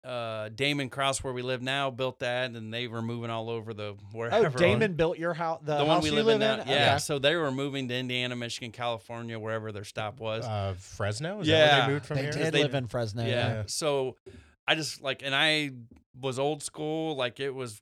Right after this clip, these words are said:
Speaker 1: burn the candle at both ends. So, like, I would leave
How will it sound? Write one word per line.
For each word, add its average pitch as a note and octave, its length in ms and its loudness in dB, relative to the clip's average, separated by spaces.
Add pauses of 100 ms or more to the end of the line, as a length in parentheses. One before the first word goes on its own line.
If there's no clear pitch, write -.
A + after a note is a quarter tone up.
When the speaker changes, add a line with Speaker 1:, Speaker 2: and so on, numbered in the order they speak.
Speaker 1:
burn C#3 180 -2
the C#3 60 -6
candle C#3 340 -4
at A#2 60 -8
both B2 280 -4
ends. G#2+ 320 -4
So, A2 320 -6 (360)
like, A#2 360 -6 (120)
I B2+ 140 0
would A#2+ 320 -4
leave C#3+ 560 -6